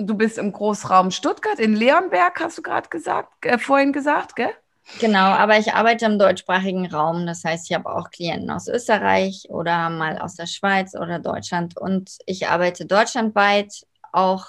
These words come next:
Speaker 2: Das heißt, entweder ich verbinde das mit Besuchen, wenn ich sowieso mal in verschiedenen Städten bin und sammle dann die Termine,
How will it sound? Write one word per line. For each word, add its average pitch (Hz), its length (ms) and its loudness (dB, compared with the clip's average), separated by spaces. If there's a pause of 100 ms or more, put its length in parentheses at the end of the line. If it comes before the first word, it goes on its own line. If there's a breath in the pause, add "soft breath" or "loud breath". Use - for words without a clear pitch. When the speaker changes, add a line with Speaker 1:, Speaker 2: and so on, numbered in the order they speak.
Speaker 2:
Das 170 320 -8
heißt, 170 460 -2
entweder 175 720 0 (240)
ich - 580 -14
verbinde 214 480 0
das 202 400 2
mit 180 640 -4
Besuchen, 208 800 -2
wenn 180 100 -2
ich 175 140 -8
sowieso 180 420 -2
mal 240 260 2
in 226 200 -2
verschiedenen 220 520 -2
Städten 208 440 -2
bin 214 260 0
und 180 160 -6
sammle 202 320 0
dann 226 240 0
die 214 100 0
Termine, 220 520 0